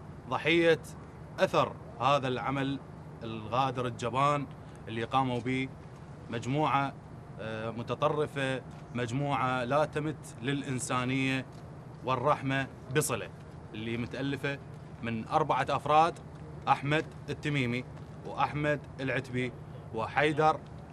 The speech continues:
وعبد الرحمن. راح تشوفهم كاميرا برنامج الكاشف، اللي هم،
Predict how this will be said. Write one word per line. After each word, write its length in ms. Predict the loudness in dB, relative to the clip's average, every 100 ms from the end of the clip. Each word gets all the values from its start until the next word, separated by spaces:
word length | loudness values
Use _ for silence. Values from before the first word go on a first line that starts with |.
| 2 6
وعبد 280 | 8 8
الرحمن. 420 | 4 2 -2 -8 -10 -12 -12 -12 -12 -2
راح 180 | 2 4
تشوفهم 540 | 4 0 2 2 0 -4 -12 -12 -8 4
كاميرا 360 | 6 6 4
برنامج 580 | 2 2 2 4 4 2
الكاشف، 440 | 0 2 2 2 -2 -6 -6 -6 -8 -10 -10 -12 -12 -14 -14 -14 -14 -14 -12 -6 -6 -8 -12 -8 -4
اللي 180 | 0
هم، 440 | 0 2 4 4